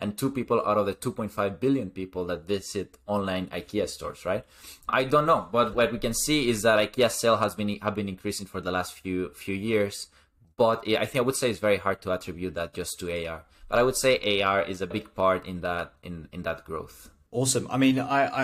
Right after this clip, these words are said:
Speaker 2: I remember seeing it on a, I think it was an Apple event, I think, maybe, where they were showing somebody, like, placing a chair in their room. And yeah, I could,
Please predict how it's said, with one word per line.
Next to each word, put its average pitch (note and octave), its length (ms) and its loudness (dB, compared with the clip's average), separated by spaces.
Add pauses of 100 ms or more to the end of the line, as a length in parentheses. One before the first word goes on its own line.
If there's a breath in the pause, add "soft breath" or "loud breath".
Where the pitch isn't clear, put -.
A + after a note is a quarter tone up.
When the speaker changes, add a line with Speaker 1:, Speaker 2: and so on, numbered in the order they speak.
(100)
Speaker 2:
I C3+ 80 -2
remember C3+ 320 0
seeing C3 240 -2
it G#2+ 120 -2
on A2+ 180 -2
a, G#2 280 0
I - 60 -10
think C3+ 160 -6
it A#2+ 40 -2
was G2+ 160 -6
an - 60 -14
Apple B2+ 260 -6
event, F2 280 -8
I - 60 -12
think, - 300 -12
maybe, G2+ 440 -4 (120)
where A2+ 140 -2
they G#2 60 0
were G2+ 200 -4
showing G2+ 420 0 (120)
somebody, A2 320 -2
like, G2 220 -4
placing A2 340 -2
a G2 40 -6
chair G#2+ 220 0
in G#2 60 -2
their G2+ 140 -2
room. G2+ 420 -4
And G2+ 420 -2 (100)
yeah, C#3+ 180 4 (120)
I A2+ 60 -6
could, - 160 -12